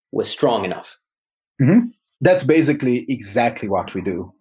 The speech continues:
Speaker 2: There, there are others who do it with different kinds of A I methods, but,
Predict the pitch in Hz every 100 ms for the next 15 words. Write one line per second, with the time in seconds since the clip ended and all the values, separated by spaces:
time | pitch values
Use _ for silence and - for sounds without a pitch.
0 | _ _ _ - 143 143 143 147 135 139
1 | 135 123 127 117 113 110 107 101 104 101
2 | - 127 156 196 - 160 143 127 117 110
3 | 104 98 107